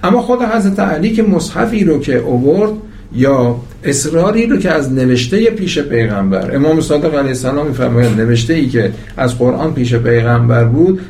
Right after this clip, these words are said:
حضرت علی در اون سه روزی که مراسم تدفین و عرضم به حضور شما، امور مربوط به،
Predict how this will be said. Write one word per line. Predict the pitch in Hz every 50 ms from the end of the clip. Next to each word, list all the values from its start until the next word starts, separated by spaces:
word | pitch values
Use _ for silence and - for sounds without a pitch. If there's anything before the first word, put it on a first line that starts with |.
| - -
حضرت | 139 135 156 170 165 160
علی | 156 143 143 143 151 147
در | 147 139 143
اون | 156 175 170
سه | - - 139 143
روزی | 156 185 185 160 147 131
که | 120 - 113 110 104 104 107 - - - - -
مراسم | - 120 127 127 123 123 - 175 170 147 131 120
تدفین | 113 - 117 113 113 - - - 170 185 185 165
و | 147 117 101 95 - - - - - - - - -
عرضم | 127 123 123 123 139 127 120 123 120
به | 117
حضور | 120 113 113 113
شما، | 117 120 113 117 117
امور | 117 - 120 120 151 165 175 170 165 139 123
مربوط | 120 113 113 113 113 113 107 113
به، | 113 113 113 110 110 107 107 107